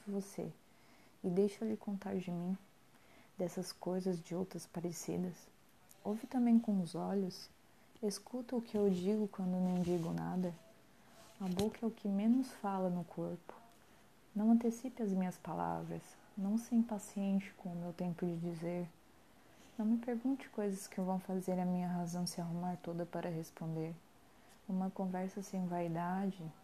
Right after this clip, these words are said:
ninguém quer saber qual história é a mais feliz ou a mais desditosa. Hoje eu quero conversar com um amigo para falar sobre as coisas bacanas da vida. As miudezas delas,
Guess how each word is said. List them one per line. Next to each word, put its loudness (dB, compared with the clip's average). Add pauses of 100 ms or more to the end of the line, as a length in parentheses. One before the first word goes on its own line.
ninguém 4
quer -2
saber 0
qual 0
história 0
é 0
a -4
mais -4
feliz 0
ou 0
a 0
mais -2
desditosa. -6 (2250)
Hoje 2
eu 2
quero -4
conversar 0
com -4
um 0
amigo 2
para -6
falar -4
sobre -2
as -6
coisas -2
bacanas -2
da -2
vida. -6 (1120)
As 0
miudezas 2
delas, -2